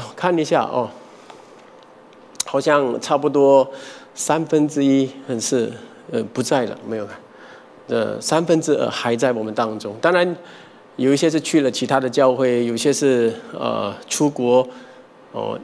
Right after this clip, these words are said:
当-，当然也有跌倒的，也有啊。那我说，那到今天，那时候我们就只，只，只知道有一个教会了，那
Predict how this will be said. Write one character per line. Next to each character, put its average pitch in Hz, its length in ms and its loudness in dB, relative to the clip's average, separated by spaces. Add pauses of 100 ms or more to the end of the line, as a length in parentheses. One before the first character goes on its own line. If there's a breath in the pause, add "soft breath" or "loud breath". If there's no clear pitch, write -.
(200)
当-， 147 240 2 (220)
当 151 140 6
然 156 120 6
也 156 80 6
有 139 120 4
跌 135 200 4
倒 117 200 2
的， 110 100 -2
也 123 260 2
有 120 140 2
啊。 104 240 -4 (1400 loud breath)
那 156 280 6
我 131 160 -2
说， 156 440 4
那 160 160 6
到 156 280 4 (240)
今 170 240 2
天， 156 340 4
那 196 100 6
时 196 140 2
候 180 120 2
我 156 100 8
们 165 320 4 (140)
就 196 140 -2
只， 190 220 -2 (120)
只， 185 180 2 (220)
只 170 140 0
知 220 160 2
道 196 200 6
有 139 80 4
一 156 60 6
个 185 80 6
教 165 240 4
会 160 160 2
了， 127 100 2
那 156 260 2